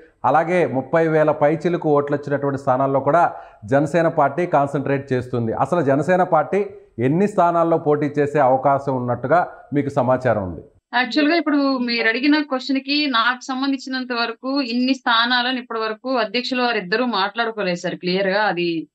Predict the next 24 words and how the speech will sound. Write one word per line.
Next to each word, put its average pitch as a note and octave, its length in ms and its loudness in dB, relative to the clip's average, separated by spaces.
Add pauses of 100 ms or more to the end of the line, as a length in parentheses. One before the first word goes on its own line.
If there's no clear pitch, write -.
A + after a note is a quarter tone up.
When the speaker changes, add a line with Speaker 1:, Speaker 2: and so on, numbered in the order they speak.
(440)
Speaker 2:
చంద్రబాబు A#3 340 0
నాయుడు A#3 220 0
గారు G#3 420 -2
బయటకు F#3 300 -4
వచ్చిన G#3+ 280 -8
తర్వాత G#3 340 -2
దానికి G3+ 260 -4
సంబంధించిన G3+ 560 -4 (140)
పూర్తి A3+ 260 -4 (120)
చర్చలు A3 260 -2
అనేవి G#3 300 -4
ముగుస్తాయి. G3 500 -2
ఆ G3 160 2
తర్వాతే G3+ 440 0
అధికారికంగా F#3+ 640 -4
ప్రకటన F#3 380 -6
అదే F#3 380 -4 (120)
వెలువడుతుందని F#3 600 -2
చెప్పేసి E3+ 360 -8
మాకు F#3+ 240 0
ఇంటర్నల్ F#3+ 320 -4
గా F#3 100 -2
ఉన్న F3 160 0
సమాచారము. F3 720 -2